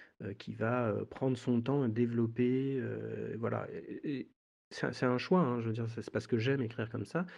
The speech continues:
et j'adore lire des livres qui ne s-, ne sont pas de mon style, évidemment. Et disons que, voilà, je, c'est ça. Et alors donc, heu, souvent, heu, je suis déjà tombé sur un ou deux éditeurs, ils réécrivent et c'est, mais vraiment,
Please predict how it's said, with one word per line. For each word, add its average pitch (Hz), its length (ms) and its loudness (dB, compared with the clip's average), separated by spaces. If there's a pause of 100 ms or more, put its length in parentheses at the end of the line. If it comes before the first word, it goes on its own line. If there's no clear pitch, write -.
(140)
et 120 80 6
j'adore 131 360 6
lire 135 240 2
des 117 180 4
livres 127 420 4
qui 117 200 2
ne 117 60 0
s-, 117 100 -8
ne 110 340 -2
sont 113 160 -8
pas 120 120 -4
de 113 80 -4
mon 104 100 -6
style, - 320 -4 (640)
évidemment. 110 500 2 (880)
Et 107 60 -4
disons 110 300 2
que, 120 140 0
voilà, 113 340 4
je, 107 300 -6
c'est - 140 -12
ça. - 240 -12
Et 117 120 0
alors 151 140 4
donc, 160 260 2
heu, 123 160 8
souvent, 151 580 2
heu, 123 380 2
je 110 160 -8
suis - 180 -8
déjà 123 220 2
tombé 127 260 2
sur 117 200 -4
un 123 120 -2
ou 123 100 -2
deux 127 280 -2
éditeurs, 127 520 -2
ils 143 120 4
réécrivent 127 540 8
et 117 100 -6
c'est, - 240 -14
mais 127 120 4
vraiment, 143 360 2